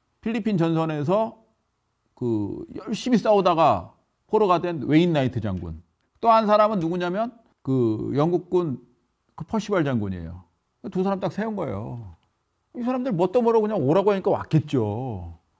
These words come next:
이 정치적으로 이용당하는 거예요, 메가더한테.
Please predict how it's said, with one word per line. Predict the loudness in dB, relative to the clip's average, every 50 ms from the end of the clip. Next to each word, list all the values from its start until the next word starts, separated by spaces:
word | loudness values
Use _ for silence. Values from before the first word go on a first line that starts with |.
| _ _ -12
이 | -10 -8 -8 -4
정치적으로 | -4 -4 -4 -2 -2 -2 0 0 0
이용당하는 | 2 2 2 2 2 0 0 -4 -6 -8 -10
거예요, | -12 -14 -16 -18 -20 _ _ _ _ _ _
메가더한테. | -6 -4 -4 -4 -6 -8 -10 -14 -16 -18